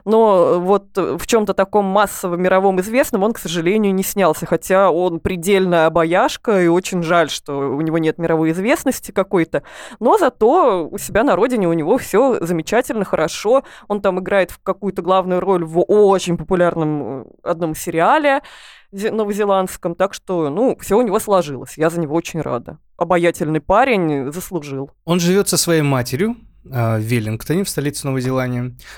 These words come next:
Speaker 2: Отец его погиб при невыясненных обстоятельствах, и мать, волевая женщина, полностью контролирует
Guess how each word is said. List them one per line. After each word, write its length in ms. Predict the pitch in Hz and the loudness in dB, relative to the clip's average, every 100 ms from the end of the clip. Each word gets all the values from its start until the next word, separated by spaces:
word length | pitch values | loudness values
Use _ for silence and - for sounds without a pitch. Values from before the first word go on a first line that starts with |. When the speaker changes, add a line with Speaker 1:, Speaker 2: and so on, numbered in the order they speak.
| - | -12
Speaker 2:
Отец 440 | 117 120 190 147 - | -6 -2 0 0 0
его 200 | 120 117 | -2 -2
погиб 360 | 127 127 120 | -2 -2 -4
при 140 | - 120 | -4 0
невыясненных 720 | 120 117 131 120 - 107 - | 0 0 0 -2 -4 -8 -8
обстоятельствах, 720 | 113 - 143 202 202 - 185 - | -10 -2 -2 0 -2 -4 -6 -4
и 100 | 196 | -2
мать, 460 | 127 170 226 - - | 0 0 -2 -6 -10
волевая 440 | 123 120 135 135 131 | -6 -2 0 2 0
женщина, 480 | 127 131 123 127 123 | 0 -2 -2 -4 -4
полностью 600 | - 190 185 175 - 175 | 0 2 2 0 -2 -4
контролирует 800 | 135 117 110 104 120 127 123 | -4 -4 -4 -2 -2 -2 -4